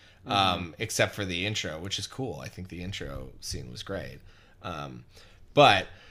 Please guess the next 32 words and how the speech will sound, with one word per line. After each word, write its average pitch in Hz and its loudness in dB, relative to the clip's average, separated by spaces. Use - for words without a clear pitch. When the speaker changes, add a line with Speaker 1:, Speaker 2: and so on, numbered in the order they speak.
Speaker 2:
not 147 8
to 139 4
get 120 2
too 165 10
ahead 127 10
of 110 4
the 104 -4
plot 170 4
synopsis, 104 0
but 117 -2
it's, - -4
it's 131 -4
like, 123 4
it 135 -2
feels 214 2
like 120 2
there 120 6
are - -2
big 101 0
chunks 143 4
missing. 143 4
It 117 0
feels 147 4
like 117 2
there 98 0
are 85 -6
characters 160 2
who 127 -2
should 104 0
have 101 -2
more 110 0
shading. 151 2